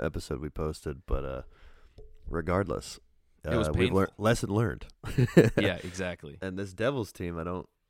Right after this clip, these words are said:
Speaker 1: uh, you know, I, I, uh, j-, it was just crazy. And I, you know, I gotta be honest, I don't, I follow the Bruins pretty good. I kinda keep tabs on the West Coast since I'm out here. I don't follow the rest of the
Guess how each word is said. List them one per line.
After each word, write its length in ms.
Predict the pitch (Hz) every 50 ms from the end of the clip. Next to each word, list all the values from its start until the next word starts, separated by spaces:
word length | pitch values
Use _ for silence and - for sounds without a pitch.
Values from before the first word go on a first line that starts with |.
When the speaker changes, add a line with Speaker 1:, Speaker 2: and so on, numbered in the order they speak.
| _ _ -
Speaker 1:
uh, 260 | - 62 65 65 67 - -
you 120 | 73 71 80
know, 100 | 71 71
I, 100 | 73 78 - - -
I, 200 | 71 76 80 80
uh, 260 | 78 76 78 76 76 76 - _ _ _ _ _ _ _ _ _ _ _ _ _ _ _ - - - _ _ -
j-, 100 | 101 101
it 60 | -
was 120 | 127 131 -
just 180 | - 131 - -
crazy. 340 | - 123 110 107 98 104 92
And 120 | 107 113
I, 100 | 117 113 - - - 90 -
you 100 | - 147
know, 120 | 131 113 107
I 80 | 110
gotta 180 | 113 127 123 107
be 120 | 95 98
honest, 300 | 87 82 82 85 - -
I 40 | 101
don't, 240 | 95 95 95 - - _ - - _ _ _ _ _ _ _ -
I 100 | 120 120
follow 300 | - - 139 123 120 117
the 100 | 101 98
Bruins 380 | 85 - 101 101 98 95 95 -
pretty 240 | - 107 95 92
good. 440 | 85 82 95 90 90 87 85 90 95 - - _ _ _ _ _ _ _ _ _
I 40 | -
kinda 380 | 110 - - 131 110 107 104 98
keep 240 | - - 107 - -
tabs 320 | - - 87 85 85 82 92
on 80 | 90
the 80 | 90 85
West 240 | 78 82 85 - -
Coast 260 | - 92 82 82 -
since 180 | - 85 - -
I'm 160 | 82 82 80
out 160 | 78 76 78
here. 260 | 87 85 78 78 - - _ _ _ _ _ _ _ _ _ _ _ - - -
I 100 | - -
don't 280 | 120 - 95 90 87 -
follow 280 | - 92 90 90 87 85
the 100 | 85 80
rest 240 | 82 85 - -
of 60 | 82 80
the 80 | 71